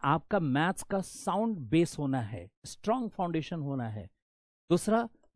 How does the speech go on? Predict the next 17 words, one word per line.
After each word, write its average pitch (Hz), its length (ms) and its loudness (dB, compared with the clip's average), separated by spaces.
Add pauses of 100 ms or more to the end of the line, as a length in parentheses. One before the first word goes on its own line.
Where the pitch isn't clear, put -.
न्यूमेरिकल 196 580 6
सॉल्व 190 320 2
करना 170 300 0
है, 151 80 2
ज्यादा 175 420 4
से 220 160 2
ज्यादा 175 360 4
न्यूमेरिकल 202 460 2
सॉल्व 156 300 4
कीजिए। 127 440 0 (600)
Then 233 240 4 (720)
आप 196 320 4 (600)
एक्यूरेसी 185 520 8
पे 214 160 6
ज्यादा 190 300 8
बिलीव 175 280 8
कीजिए 160 560 6